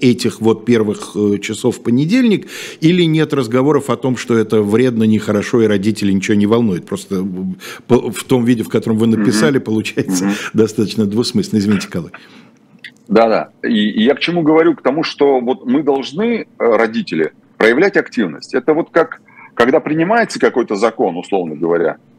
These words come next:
Speaker 2: если, э, законодатель видит, что есть негативная реакция общества, этот закон отзывается, меняется, он там как-то, э, вносится в него изменения и так далее. Здесь очень похожая ситуация. Мы, родители,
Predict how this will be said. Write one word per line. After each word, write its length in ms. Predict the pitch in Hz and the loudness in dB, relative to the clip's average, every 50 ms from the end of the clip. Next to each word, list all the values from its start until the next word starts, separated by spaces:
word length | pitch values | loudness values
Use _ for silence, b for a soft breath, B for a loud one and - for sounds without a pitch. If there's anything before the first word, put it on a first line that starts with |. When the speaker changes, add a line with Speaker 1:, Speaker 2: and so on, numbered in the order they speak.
| _ _ | _ _
Speaker 2:
если, 640 | - 101 120 139 143 143 - 143 147 147 143 143 143 - - | -2 2 2 2 2 2 2 2 4 4 4 2 0 0 0
э, 400 | 139 120 120 127 127 127 120 113 - _ _ _ _ _ | 0 2 4 4 4 2 2 0 -4 _ _ _ _ _
законодатель 640 | - 113 123 - 147 147 147 147 156 147 147 143 135 | -4 -2 -2 0 0 -2 2 2 2 0 2 -2 -2
видит, 320 | 143 220 220 196 131 - _ _ _ _ _ _ _ _ | -2 -2 -2 -2 -4 -4 _ _ _ _ _ _ _ _
что 500 | - - - - 120 117 117 117 113 107 | -14 -6 -2 0 2 2 4 2 2 0
есть 300 | 107 113 131 131 - - | 0 0 -2 -2 -2 -2
негативная 640 | 120 123 120 135 135 135 - 151 135 120 117 107 104 | -4 -2 0 0 -2 -2 -4 -4 -4 -2 -2 -2 0
реакция 460 | 104 110 107 95 85 - - - 87 | 0 0 0 0 -2 -6 -6 -4 -4
общества, 480 | 82 80 - - - - - - - - _ _ _ _ _ _ _ _ _ | -4 -4 -6 -8 -12 -12 -12 -14 -14 -14 _ _ _ _ _ _ _ _ _
этот 220 | - - - 143 | 0 0 0 0
закон 340 | 131 170 - - - 214 196 | 0 -2 0 0 -2 -2 -2
отзывается, 880 | 160 123 110 110 127 127 117 113 110 113 113 113 110 107 98 - - | -4 -6 -2 -2 0 2 4 4 4 6 4 4 2 0 -4 -6 -6
меняется, 1080 | 101 101 120 139 135 117 104 104 110 107 107 104 101 90 - - - - 104 95 95 98 | -4 -2 -2 0 0 0 0 0 0 0 0 0 -2 -4 -6 -10 -2 0 2 2 2 2
он 320 | 92 - 120 117 113 113 101 | 0 0 -2 -4 -2 -4 -2
там 260 | - 107 101 101 92 | -2 -2 -2 -2 -2
как-то, 440 | - 110 104 - - - 107 95 98 B B B B B _ | 0 0 0 0 0 -2 -2 -2 -2 B B B B B _
э, 460 | - 98 95 95 98 98 95 95 92 87 _ _ - 85 | 2 2 4 4 4 4 2 0 0 -4 _ _ -20 -16
вносится 680 | 80 87 90 98 87 92 104 131 139 - - - - | -12 -10 -8 -8 -4 0 0 0 0 0 -4 -6 -4
в 60 | 120 117 | 0 0
него 200 | 127 127 135 135 | 2 2 2 2
изменения 480 | 123 117 135 127 110 95 98 98 95 | 2 0 0 0 0 0 0 0 -2
и 60 | 98 | 0
так 160 | 95 110 104 104 | 0 0 0 2
далее. 180 | 107 87 - B B B B B | 0 -2 -2 B B B B B
Здесь 380 | 92 95 98 120 - 196 - - | -10 -4 0 0 0 0 0 -2
очень 320 | - 160 165 - 156 151 | -2 0 0 0 -2 -2
похожая 440 | - - 135 - - 165 156 127 127 | 0 -2 -2 0 0 -2 0 0 -2
ситуация. 480 | 123 - - - 135 131 120 - - 95 | -6 -4 -2 2 2 2 2 0 -6 -4
Мы, 320 | 95 107 120 143 151 135 117 | -2 0 0 2 2 2 2
родители, 640 | 107 104 98 104 143 220 214 - 180 135 107 87 | 0 0 -2 -2 -6 -6 -2 -2 -2 0 0 -2